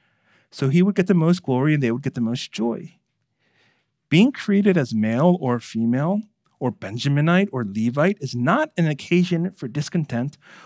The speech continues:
or frustration with God's design. It's a chance to be humbled and then to flourish in how he created you. We get joy when we obey God and function with his, within his intended framework.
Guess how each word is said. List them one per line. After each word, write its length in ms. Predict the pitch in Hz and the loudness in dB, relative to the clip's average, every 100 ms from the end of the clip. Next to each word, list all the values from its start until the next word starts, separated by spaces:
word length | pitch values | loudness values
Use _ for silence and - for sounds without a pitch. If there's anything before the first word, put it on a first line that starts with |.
| - | -12
or 80 | 135 | -6
frustration 580 | 143 135 - 120 117 131 | -4 -4 -4 -4 -2 -4
with 160 | 120 | -4
God's 280 | - 110 113 | -4 -6 -6
design. 460 | 117 143 170 113 113 _ _ _ _ _ _ _ | -6 -2 -4 -6 -14 _ _ _ _ _ _ _
It's 140 | - | -10
a 60 | - | -4
chance 260 | 160 151 - | -2 -2 -2
to 40 | |
be 80 | 139 | -4
humbled 480 | - 240 170 95 - _ _ _ _ _ _ _ | 0 0 0 -4 -20 _ _ _ _ _ _ _
and 140 | 127 | -2
then 300 | 147 160 160 _ _ _ _ _ | 0 0 -2 _ _ _ _ _
to 80 | - | -8
flourish 600 | - 120 117 151 175 - - _ _ _ - | -6 -4 -2 -2 -4 -6 -14 _ _ _ -8
in 60 | |
how 260 | 123 139 131 | -4 -2 -2
he 160 | 160 | -4
created 500 | 151 - 190 226 135 | -8 -2 2 2 0
you. 200 | 87 - - _ _ _ _ _ - - | -4 -14 -18 _ _ _ _ _ -20 -4
We 100 | 127 | 0
get 200 | 185 214 | 2 0
joy 300 | 127 120 127 | -2 0 0
when 200 | 123 127 | 0 0
we 160 | 127 123 | 2 0
obey 260 | 123 131 | 0 -4
God 280 | 135 113 117 | -2 -2 0
and 160 | 113 113 | -2 -4
function 400 | 127 127 123 117 | -6 -4 -4 -4
with 140 | 110 | -4
his, 340 | 120 120 - _ _ - | -4 -4 -8 _ _ -14
within 260 | 120 127 | -6 -4
his 180 | 127 120 | -2 -2
intended 440 | 120 113 120 120 - | -4 -2 -2 -2 -4
framework. 500 | 196 202 135 - | -2 -2 -2 -12